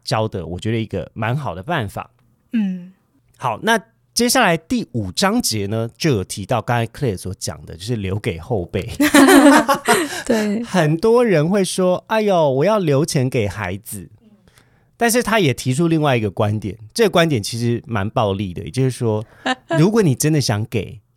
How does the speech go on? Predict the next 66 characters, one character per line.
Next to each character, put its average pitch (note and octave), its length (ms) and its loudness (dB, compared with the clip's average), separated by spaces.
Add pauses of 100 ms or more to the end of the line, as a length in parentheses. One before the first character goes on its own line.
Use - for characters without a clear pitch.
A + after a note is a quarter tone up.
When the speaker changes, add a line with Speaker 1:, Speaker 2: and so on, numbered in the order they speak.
(100)
Speaker 1:
那 E3 120 0
你 A#2 140 -2
就 C#3 180 -4
在 D3+ 320 -2
他 A#2+ 220 -4
人 G2+ 200 -4
生 A2 160 -4
最 A2+ 220 -4
需 G#2+ 200 -8
要 G2+ 120 0
钱 F#2+ 140 -10
的 E2+ 80 -12
时 - 160 -14
候 F2+ 140 -12
给 - 220 -14
他， D#2 320 -18 (560)
而 C3+ 100 0
不 D3+ 120 0
要 E3+ 100 6 (180)
等 G#2 240 0
到 D3+ 160 2
你 A#2 140 0
死 - 280 -6
了 G2 120 -4
之 A#2 220 -6
后 A#2+ 280 0
再 F3+ 320 0
把 D#2 220 -8
钱 - 320 -10
给 - 200 -16
他。 - 200 -16 (100)
Speaker 2:
嗯。 G#3 380 -4 (420)
Speaker 1:
好， A#2+ 160 -2
人 F3+ 240 2
生 B3+ 160 0
最 B3 260 0
需 F#3 200 -2
要 F#3 160 4
钱 G#2+ 300 -2
的 A#2+ 80 0
时 B2+ 180 -2
候 C#3 200 -2
呢， G#2 140 -2
大 D3 120 -6
概 B2 100 -4
就 B2+ 100 -8
是 A#2+ 60 -4
在 A#2 140 -4
你 F#2 100 -10
二 A2+ 180 -2
十 - 200 -8
几 - 160 -10
岁 - 220 -2
的 G2 100 -4
时 - 220 -8
候， - 280 -10 (340)
因 D#3 60 0
为 D#3+ 60 4
那 F3+ 100 4
时 D3 100 0
候 C#3+ 120 4
赚 C3 260 0
钱 G2 200 -4
赚 G#2 240 -2
最 G2+ 260 -4
慢。 F2 200 -8